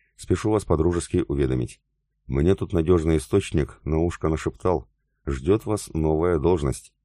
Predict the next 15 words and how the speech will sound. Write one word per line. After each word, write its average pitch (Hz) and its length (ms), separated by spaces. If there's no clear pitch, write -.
Наконец-то 71 640
наверху 76 500
решили 80 540
удовлетворить 73 680
ваше 76 260
прошение 69 600
и 85 100
утвердить 85 520
моё 80 180
назначение 76 680
вас 78 420
командиром 73 540
полудивизиона 78 920
эскадренных 71 640
миноносцев. 71 600